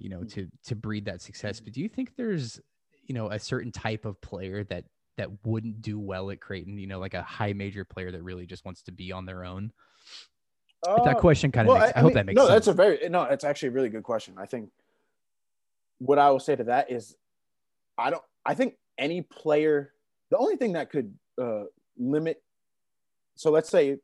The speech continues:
Speaker 2: top ten guys. The, I think the only thing that could even limit a top ten guy at Creighton is attitude. Like, it's, it's just the simple fact that it's like, if you're not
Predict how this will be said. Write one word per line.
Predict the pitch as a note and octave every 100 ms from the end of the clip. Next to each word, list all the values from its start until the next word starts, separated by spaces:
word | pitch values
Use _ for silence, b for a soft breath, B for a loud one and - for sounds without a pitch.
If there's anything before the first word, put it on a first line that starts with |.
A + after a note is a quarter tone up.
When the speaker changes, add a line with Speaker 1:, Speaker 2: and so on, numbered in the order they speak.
| -
Speaker 2:
top | C#3 -
ten | A#2
guys. | G2 - _ _
The, | - -
I | -
think | G#3
the | F#3+ E3
only | F3+ G3
thing | G3
that | F3+ -
could | C#3+ G#2+
even | C#3+ C3+ A#2+ A2+
limit | C3 C3
a | A2
top | C3+ A#2
ten | - B2
guy | A#2 A2
at | -
Creighton | C#3 G#2+
is | G2
attitude. | G2+ G2 _ - _ _ _ _ _ -
Like, | D3+ - -
it's, | E3 - -
it's | E3+ -
just | A2+ B2+ F3+ - - _ - G#2 _ C#3
the | C3+
simple | - D#3 C3+
fact | D#3 D3+ C#3
that | B2
it's | -
like, | A#2+ A#2
if | A#2+
you're | D3
not | A3 F#3